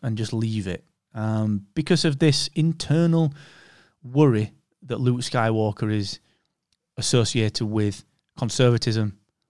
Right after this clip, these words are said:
patriarchal storytelling, male-dominated narrative. Um,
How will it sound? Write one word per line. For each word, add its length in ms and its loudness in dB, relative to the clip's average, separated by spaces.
patriarchal 500 0
storytelling, 640 -4
male-dominated 920 -4
narrative. 500 -6
Um, 360 4